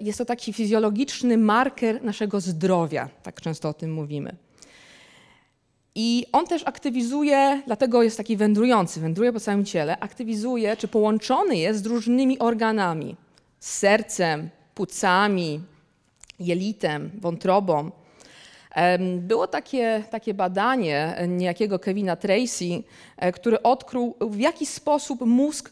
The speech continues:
kontroluje system odpornościowy, posłuchajcie, poprzez bezpośrednie połączenie z tym nerwem.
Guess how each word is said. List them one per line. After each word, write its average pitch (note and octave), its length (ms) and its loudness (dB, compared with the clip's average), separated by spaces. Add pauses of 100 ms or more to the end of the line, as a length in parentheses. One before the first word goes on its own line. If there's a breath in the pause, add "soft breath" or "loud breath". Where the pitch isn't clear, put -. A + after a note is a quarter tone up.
kontroluje B3+ 840 4 (180 loud breath)
system A#3+ 560 0 (200 loud breath)
odpornościowy, A#3+ 1040 2
posłuchajcie, E3 760 -6 (760 loud breath)
poprzez B3+ 480 0
bezpośrednie C#4 640 0
połączenie C4+ 520 2
z B3+ 80 -10
tym B3 240 2
nerwem. D#3+ 440 0